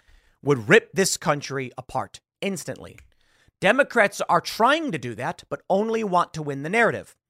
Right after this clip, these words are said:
And that's the game. Now that they're acknowledging an invasion and a border crisis, they want to codify the crisis at the border while pretending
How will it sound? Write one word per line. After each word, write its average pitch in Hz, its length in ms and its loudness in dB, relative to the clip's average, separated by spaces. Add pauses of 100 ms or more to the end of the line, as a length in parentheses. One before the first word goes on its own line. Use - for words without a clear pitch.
And 156 160 -8
that's 147 140 -6
the 165 100 -12
game. 127 360 -4 (680)
Now 214 340 8
that 269 220 2
they're 190 220 4
acknowledging 175 720 4
an 156 80 -6
invasion 151 420 -2
and 143 100 -6
a 135 40 -6
border 175 280 0
crisis, - 600 -8 (320)
they 208 160 4
want 180 280 -2
to 151 200 -8
codify 165 680 4 (180)
the 143 140 -8
crisis 147 420 -2
at 135 100 -6
the 135 60 -12
border 139 400 0 (460)
while 113 200 -4
pretending 180 680 -2